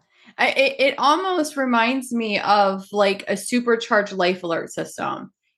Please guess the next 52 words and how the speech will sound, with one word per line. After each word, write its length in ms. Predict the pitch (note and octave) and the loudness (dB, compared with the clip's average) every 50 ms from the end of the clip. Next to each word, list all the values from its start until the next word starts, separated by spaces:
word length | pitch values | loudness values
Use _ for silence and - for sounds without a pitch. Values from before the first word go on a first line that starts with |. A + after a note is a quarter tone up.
| _ - | _ -4
you 100 | F#3+ G3 | 0 2
know, 240 | F#3+ F#3 F3+ F#3 F#3 | 2 4 2 2 2
like, 340 | F3+ F#3 F3+ F#3 F3+ F3+ - | 2 2 2 2 0 -2 -8
you 140 | F#3+ F#3+ F3+ F#3 | -12 -10 -2 0
re-, 100 | G#3 - | 0 0
how, 540 | - G3 G#3+ G#3 G3+ F#3+ F#3 F#3 F3+ - | 0 2 2 4 4 4 4 2 0 -2
you 140 | - G3+ G3 | -6 -6 -4
know, 120 | G3 G3+ - | -2 -2 -2
elderly 920 | - - G3+ G#3 G#3 G#3 G#3 G#3 G#3 G3 G3+ G3+ G3 G3 F#3+ F#3 F#3+ F#3 F3+ | 0 2 2 2 4 2 0 -2 -2 -2 -2 -2 0 0 0 -2 -2 -6 -4
wear, 680 | F#3 F#3+ F#3+ G3 G3 F#3 F#3 F#3 F#3 F3+ F#3 F#3 F3+ - _ _ _ _ - | 0 0 2 4 4 2 2 2 2 2 2 0 -2 -8 _ _ _ _ -6
you 120 | G3 G3+ | -2 0
know, 160 | F#3+ F3+ E3+ F3+ | 2 2 2 2
a, 300 | E3 - F3+ F#3+ E3+ F3 | 0 2 0 2 2 2
a 60 | F#3 F#3 | 0 0
bracelet 640 | A3+ G#3+ G3+ G3 G3 - - G#3 F#3+ F#3+ F#3 F3+ F3+ | 0 0 0 0 -2 0 0 2 4 4 4 4 2
or 240 | - G3 G3 F#3 F3+ | 2 2 2 2 2
a, 80 | F3+ E3+ | 0 0
an 220 | D#3+ F#3 F#3 F#3+ | -2 -4 -2 -4
alert 320 | F3+ F#3 G3 G3 G3 - | -2 0 0 0 0 -2
system, 600 | - - - F3+ - - F#3+ F3 F3 E3+ E3+ E3+ | -6 -10 -10 -10 -8 -6 -4 -4 -2 -2 -4 -6
like, 220 | E3 F3 F3 F3 G3+ | -6 -6 -6 -4 -4
and 100 | F#3+ F#3+ | -2 -2
there's 240 | F#3 F3+ F#3 F3+ F#3+ | 0 -2 -2 -2 -4
a 40 | F#3 | -8
fall. 720 | - - C#4+ C#4+ C#4+ A#3 G3+ F#3+ F3+ F3+ F3+ F3+ F#3 - - | -6 0 2 2 4 6 6 6 4 4 2 0 -4 -8 -6
It, 160 | - A3 - - | -4 -4 -2 -2
it, 220 | A3 A3 G3+ - - | -2 -4 -4 -2 -2
it 160 | A3+ A3 G3+ | -2 0 0
reminds 480 | A3 A3 G#3+ A3 A3 A3+ A#3 A#3 A3+ G#3 | 0 0 2 2 2 2 0 -2 -2 -2
me 140 | F#3+ F#3 | -4 -4
of 140 | F3+ E3+ E3+ | -4 -2 0
that. 360 | F#3 F3+ F3+ E3 D#3 F3 E3+ - - | 2 2 2 2 0 -4 -10 -12 -6
'Cause 120 | - A#3 | -2 0
I 40 | A3+ | 2
used 220 | A3 A#3+ A#3+ A#3+ - | 2 2 0 0 0
to, 100 | G#3+ - - | 0 2 2
I'm 140 | A3 A#3 A3 | 2 2 2
a 40 | |
nurse. 500 | G#3+ G#3 G3+ F#3+ E3+ - F3+ - - - _ _ _ _ _ _ | 2 4 4 4 2 0 -4 -8 -14 -20 _ _ _ _ _ _
So 120 | - A3 | 0 2
I 40 | G#3 | 2
used 120 | A3 A3+ A#3+ | 2 2 2
to 60 | A3+ | 0
work 160 | G#3+ G#3 A3 | 0 0 2
in 60 | G#3 | 0
assisted 380 | F#3+ F#3+ - A3 G#3 G#3+ G#3+ F#3+ | -2 -2 -2 -4 -4 -2 -2 -2
livings, 540 | F3+ G#3+ G3+ F3+ F#3+ F3 E3 E3 E3 F3+ - | 2 2 2 2 2 0 0 0 -4 -4 -4
and 160 | G3 F#3+ F#3 | -2 -4 -2
everyone 540 | - - G3+ G#3 G#3 G3+ G3+ F#3+ F#3+ F#3 F3+ | -2 -2 0 0 2 0 0 -2 -2 -4 -4
wore 180 | F3 F#3 F3+ F3 | -2 -2 0 2
life 240 | A3+ C4+ C#4+ - - | 2 2 0 0 -4
alerts. 440 | D#3+ D#3 D3 - - - - - | -8 -8 -8 -10 -14 -16 -18 -20